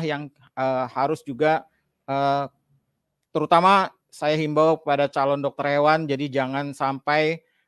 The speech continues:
merasa risih kalau misalnya, eh, bekerja atau terjun di bidang,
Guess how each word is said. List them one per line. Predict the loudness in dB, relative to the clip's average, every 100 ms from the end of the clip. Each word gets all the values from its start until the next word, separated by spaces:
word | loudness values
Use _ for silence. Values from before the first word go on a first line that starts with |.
| _
merasa | -2 0 0 -2
risih | -2 -2 2 2 0 _
kalau | 0 0 0
misalnya, | -4 -4 -4 -4 -4 -2 -4 -6 _ _ _ _ -6
eh, | -2 0
bekerja | 0 -2 -4 2 2 2
atau | 0 -2 -2
terjun | -6 -6 -6 -4
di | -4 -6
bidang, | -6 0 0 0 -6